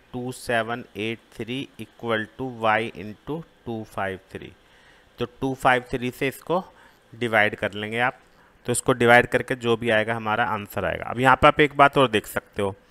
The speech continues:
कि जो भी ऑप्शन है उनमें ट्वेंटी थ्री, ट्वेंटी टू, नाइनटीन, इलेवन, केवल इलेवन वो टर्म है जिसको इससे into करेंगे तो यहाँ पे थ्री आएगा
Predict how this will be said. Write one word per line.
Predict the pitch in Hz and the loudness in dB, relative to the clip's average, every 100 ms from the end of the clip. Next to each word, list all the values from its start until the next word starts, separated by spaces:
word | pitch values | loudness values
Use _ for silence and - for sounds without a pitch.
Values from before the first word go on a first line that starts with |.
| _ _ _ - | _ _ _ -6
कि | 131 | 6
जो | 123 139 | 10 12
भी | 160 | 12
ऑप्शन | 147 - - 147 139 | 12 10 4 2 2
है | 143 | 0
उनमें | - 131 135 147 147 - _ _ _ _ _ _ _ - _ _ _ _ _ - | -2 -2 0 0 -2 -8 _ _ _ _ _ _ _ -20 _ _ _ _ _ 4
ट्वेंटी | 135 135 139 | 6 4 -4
थ्री, | 135 139 | 0 0
ट्वेंटी | 139 135 127 151 | 2 2 2 -2
टू, | 123 143 139 | -2 0 0
नाइनटीन, | 135 123 120 120 135 135 | 2 2 2 -2 -6 -2
इलेवन, | 123 110 98 104 | 2 2 0 -2
केवल | 143 147 139 | 0 0 0
इलेवन | 135 139 143 160 | 4 6 6 2
वो | 156 | 0
टर्म | 151 143 127 135 | 2 2 0 -2
है | 143 | -6
जिसको | 143 - 160 | -8 -6 -6
इससे | 139 - 165 156 | -6 -4 -2 -2
into | 147 147 - | -4 -8 -4
करेंगे | 135 131 139 | -2 -2 -4
तो | 147 | -4
यहाँ | 147 127 - | -2 -2 -4
पे | 139 | -8
थ्री | - 131 123 | -8 -4 0
आएगा | 101 85 82 | 0 0 -8